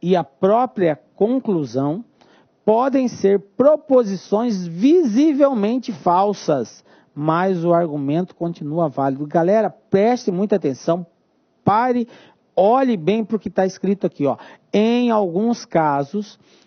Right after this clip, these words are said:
as premissas e a própria conclusão podem ser proposições visivelmente falsas, mas o argumento continua válido.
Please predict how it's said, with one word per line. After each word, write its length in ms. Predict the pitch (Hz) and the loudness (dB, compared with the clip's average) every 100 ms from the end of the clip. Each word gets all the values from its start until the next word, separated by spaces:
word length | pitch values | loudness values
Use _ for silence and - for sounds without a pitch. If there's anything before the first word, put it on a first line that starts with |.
| _ _ | _ _
as 500 | 202 240 269 240 - _ | 0 2 0 -4 -10 _
premissas 840 | 226 202 170 165 170 - 214 - _ _ _ _ | -2 0 0 0 0 0 0 -2 _ _ _ _
e 260 | 233 240 233 - | 4 6 4 -2
a 140 | 175 | -4
própria 920 | - _ _ 226 247 285 294 262 240 | -4 _ _ 0 2 2 0 0 0
conclusão 1120 | 214 _ 220 262 339 269 214 156 131 139 151 240 _ _ - _ _ _ _ | 0 _ 2 2 2 0 0 0 0 0 -2 -6 _ _ -20 _ _ _ _
podem 500 | 240 247 302 311 294 | 2 4 2 2 0
ser 400 | - - 208 247 | -2 0 4 4
proposições 1300 | 220 - 269 294 294 247 233 175 160 - 165 185 208 170 | 2 0 4 4 2 2 2 0 -8 -4 -2 -2 -2 -6
visivelmente 1040 | 156 220 302 233 254 226 180 175 220 240 | -2 0 2 2 2 2 0 -2 -4 -6
falsas, 720 | 202 - 156 170 156 127 - _ _ _ | -8 -2 0 0 -4 -8 -10 _ _ _
mas 460 | 151 165 190 220 185 | -4 -2 0 -2 0
o 80 | 196 | 2
argumento 640 | 196 170 160 147 175 190 | 2 0 -2 -2 -4 -4
continua 540 | - 185 185 160 185 180 | -6 -6 -6 -4 -2 -2
válido. 480 | 135 139 143 135 | 0 -2 -2 -6